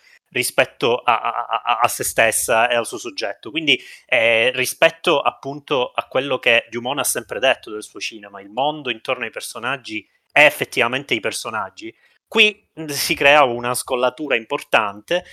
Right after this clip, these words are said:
eh, ed è una, una cosa che lei,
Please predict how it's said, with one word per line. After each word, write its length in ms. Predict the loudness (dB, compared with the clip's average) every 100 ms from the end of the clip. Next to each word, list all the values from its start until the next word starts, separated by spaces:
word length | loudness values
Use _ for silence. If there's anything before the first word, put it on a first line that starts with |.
| -20 _
eh, 180 | 2 4
ed 180 | 4 4
è 160 | 4 4
una, 720 | -4 -4 -2 0 0 0 -2 -4
una 200 | -8 -6
cosa 260 | -4 -2 0
che 100 | 0
lei, 460 | 4 4 4 0